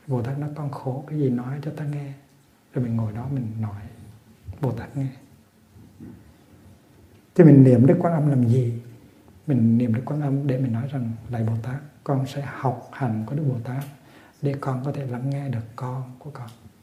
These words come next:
Để con có thể lắng nghe được người bạn hôn phối của con."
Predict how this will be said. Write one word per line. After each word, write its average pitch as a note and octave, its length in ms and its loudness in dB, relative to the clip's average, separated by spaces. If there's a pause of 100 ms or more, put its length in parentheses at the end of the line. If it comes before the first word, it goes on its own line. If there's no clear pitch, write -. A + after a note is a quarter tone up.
(1300)
Để C#3 160 0
con C3 220 -2
có D3 100 -4
thể B2+ 240 -8
lắng B2+ 220 -4
nghe C3 220 -4
được A#2 300 2 (3000)
người A#2+ 280 2
bạn A2 180 0 (100)
hôn B2 160 -4
phối C3 260 -8
của D3 200 -12
con." B2 140 -18